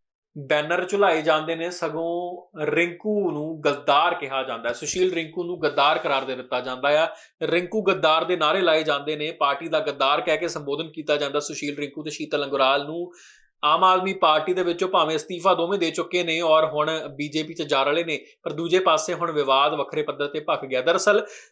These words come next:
ਇਸ ਬਾਰੇ ਭਾਜਪਾ ਦੇ ਵੱਲੋਂ ਵੀ ਇੱਕ ਸ਼ਿਕਾਇਤ ਡੀ ਸੀ ਨੂੰ ਦਿੱਤੀ ਗਈ ਸੀ, ਉਸ ਉੱਤੇ ਕਾਰਵਾਈ ਕਰਨ ਦੀ ਗੱਲ ਕਹੀ ਗਈ ਸੀ, ਕਿਉਂਕਿ ਸੁਸ਼ੀਲ ਰਿੰਕੂ ਤੇ ਸ਼ੀਤਲ ਅੰਗੁਰਾਲ ਦੇ ਘਰ ਦੇ ਬਾਹਰ ਪ੍ਰਦਰਸ਼ਨ ਵੱਡੇ ਪੱਧਰ ਤੇ ਹੋਇਆ ਸੀ। ਸਰਕਾਰੀ ਬੋਰਡ ਜਿਹੜੇ ਸੀ, ਉਹ ਤੋੜ ਦਿੱਤੇ ਗਏ।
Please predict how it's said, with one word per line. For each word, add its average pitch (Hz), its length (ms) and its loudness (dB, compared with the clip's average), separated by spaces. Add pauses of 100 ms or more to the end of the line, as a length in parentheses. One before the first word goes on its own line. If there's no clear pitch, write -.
(540)
ਇਸ 185 220 4
ਬਾਰੇ 185 500 4
ਭਾਜਪਾ 180 560 2
ਦੇ 190 100 0
ਵੱਲੋਂ 165 340 -2
ਵੀ 175 200 0
ਇੱਕ 170 160 0
ਸ਼ਿਕਾਇਤ 147 500 0
ਡੀ 151 160 -6
ਸੀ 160 180 -6
ਨੂੰ 156 120 -8
ਦਿੱਤੀ 147 320 -2
ਗਈ 160 140 2
ਸੀ, 175 160 -2
ਉਸ 160 180 0
ਉੱਤੇ 170 240 -2
ਕਾਰਵਾਈ 147 380 2
ਕਰਨ 143 220 -4
ਦੀ 143 120 -6
ਗੱਲ 135 180 2
ਕਹੀ 135 280 -8
ਗਈ 151 140 0
ਸੀ, 165 140 -8
ਕਿਉਂਕਿ 156 220 -8
ਸੁਸ਼ੀਲ 156 320 -4
ਰਿੰਕੂ 165 220 -6
ਤੇ - 60 -16
ਸ਼ੀਤਲ 156 320 -2
ਅੰਗੁਰਾਲ 143 340 4
ਦੇ 151 100 -4
ਘਰ 151 180 2
ਦੇ 135 140 -2
ਬਾਹਰ 131 320 2
ਪ੍ਰਦਰਸ਼ਨ 143 480 -4
ਵੱਡੇ 135 220 0
ਪੱਧਰ 139 280 0
ਤੇ 170 100 0
ਹੋਇਆ 143 260 4
ਸੀ। 147 160 -4
ਸਰਕਾਰੀ 147 480 0
ਬੋਰਡ 139 320 0
ਜਿਹੜੇ 156 220 0
ਸੀ, 160 120 -6
ਉਹ 165 120 -2
ਤੋੜ 147 200 4
ਦਿੱਤੇ 147 280 2
ਗਏ। 151 240 2